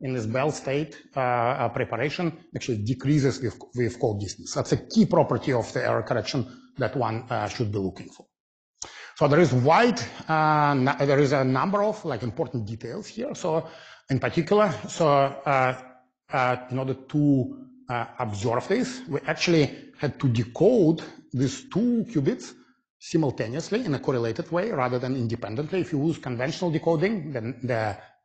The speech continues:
um, uh, error grows rather than decreases, you know. Uh, moreover, uh, um, uh, uh, I should also note that, you know, in this operation, all we, we do is we do just one round of entanglement and we measure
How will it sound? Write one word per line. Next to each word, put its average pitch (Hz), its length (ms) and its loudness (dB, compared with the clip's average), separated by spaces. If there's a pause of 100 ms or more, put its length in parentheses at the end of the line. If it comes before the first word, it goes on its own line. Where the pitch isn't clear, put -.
(120)
um, 110 480 0
uh, 110 480 0
error 113 280 0
grows 104 600 -4
rather 165 220 0
than 175 180 0
decreases, 180 640 -2
you 156 140 -4
know. 180 260 -2 (600)
Uh, 165 280 4
moreover, 208 520 8
uh, 160 640 2 (120)
um, 147 500 0 (280)
uh, 139 460 -2 (640)
uh, 127 280 0
I 127 80 -4
should 127 180 -8
also 180 260 -2
note 175 280 -4
that, 135 240 -8
you 151 60 -6
know, 135 260 -2 (180)
in 123 160 -4
this 170 260 0
operation, 165 460 -2
all 185 480 2
we, 160 180 0
we 139 260 -2
do 165 220 -2
is 147 140 -4
we 135 120 -4
do 135 160 -2
just - 280 -6
one 135 340 -2
round 147 440 0 (380)
of 135 140 -4
entanglement 170 800 -4
and 120 180 -2
we 113 100 2
measure 143 680 0